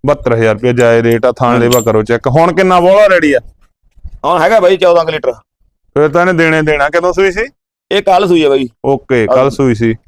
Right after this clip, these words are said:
Speaker 2: ਹਾਂਜੀ, ਹਾਂਜੀ। ਇਹ
Speaker 1: ਆ ਦੇਖੋ ਵੀਰੋ, ਨਿਆਣਾ ਪਾ ਰਹੇ ਆ ਆਪਾਂ। ਬਹੁਤ ਠੀਕ ਆ, ਮਾੜਾ ਜਿਹਾ ਲਾ ਲਓ। ਇਹ ਐਂ ਹੁੰਦਾ ਵੀ ਅਗਲੇ ਨੂੰ ਪਤਾ ਲੱਗ
Speaker 2: ਨਾ, ਨਾ,
Speaker 1: ਜਾਏ।
Speaker 2: ਨਿਆਣਾ ਸਹੀ ਲੈਂਦੇ ਬਾਈ, ਭਲੂਣ ਆ।
Speaker 1: ਹਾਂ, ਓਕੇ, ਓਕੇ। ਆ ਦੇਖੋ ਜੀ।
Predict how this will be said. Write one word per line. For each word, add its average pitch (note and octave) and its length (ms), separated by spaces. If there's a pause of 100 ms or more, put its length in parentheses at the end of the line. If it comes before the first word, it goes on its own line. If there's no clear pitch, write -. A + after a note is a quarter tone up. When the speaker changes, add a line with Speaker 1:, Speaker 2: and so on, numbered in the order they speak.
Speaker 2:
ਹਾਂਜੀ, G#2+ 220
ਹਾਂਜੀ। F2+ 380
ਇਹ C#3 180
Speaker 1:
ਆ C#3 100
ਦੇਖੋ B2 260
ਵੀਰੋ, B2 180 (840)
ਨਿਆਣਾ A#2 280
ਪਾ A2+ 180
ਰਹੇ A#2 180
ਆ B2 40
ਆਪਾਂ। A#2 200 (220)
ਬਹੁਤ C3 240
ਠੀਕ C3+ 200
ਆ, C3+ 60
ਮਾੜਾ C3 200
ਜਿਹਾ C3 120
ਲਾ B2 200
ਲਓ। B2 200
ਇਹ C#3+ 120
ਐਂ C#3 200
ਹੁੰਦਾ B2+ 260
ਵੀ C3 180
ਅਗਲੇ B2+ 220
ਨੂੰ B2+ 100
ਪਤਾ B2+ 220
ਲੱਗ A#2+ 200
Speaker 2:
ਨਾ, A2+ 60
ਨਾ, D#3+ 60
Speaker 1:
ਜਾਏ। G3 100
Speaker 2:
ਨਿਆਣਾ F3+ 320
ਸਹੀ E3 160
ਲੈਂਦੇ E3 200
ਬਾਈ, E3 80
ਭਲੂਣ E3+ 360
ਆ। D#3 120 (300)
Speaker 1:
ਹਾਂ, A2 180
ਓਕੇ, G#2+ 300
ਓਕੇ। F#2 320 (1120)
ਆ B2 100
ਦੇਖੋ G2 300
ਜੀ। F2 60